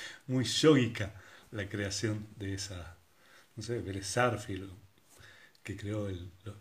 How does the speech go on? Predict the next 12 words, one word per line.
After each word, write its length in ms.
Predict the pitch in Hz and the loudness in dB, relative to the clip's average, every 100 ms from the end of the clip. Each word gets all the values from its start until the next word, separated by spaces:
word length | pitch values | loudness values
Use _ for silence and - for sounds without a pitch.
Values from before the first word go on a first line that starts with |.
| - 113 | -14 -8
uno 180 | 104 | -4
de 80 | 104 | -4
los 80 | 98 | -6
primeros 360 | - 98 107 107 | -6 -2 -2 -4
códigos. 540 | - 123 95 90 - _ _ - - - - - - - - | 0 0 0 -4 -12 _ _ -20 -20 -20 -20 -20 -20 -20 -6
Entonces, 480 | 113 120 107 - - | -2 0 -2 -4 -4
si 160 | - 123 | 0 4
hago 220 | 147 160 | 8 8
esto, 360 | 180 - 233 - - - - - | 6 2 -4 -4 -20 -20 -14 -4
hay 220 | 120 117 | 0 2
una 160 | 117 | 0
consecuencia. 720 | 113 101 101 - 92 - - | -2 -2 -4 -6 -8 -8 -12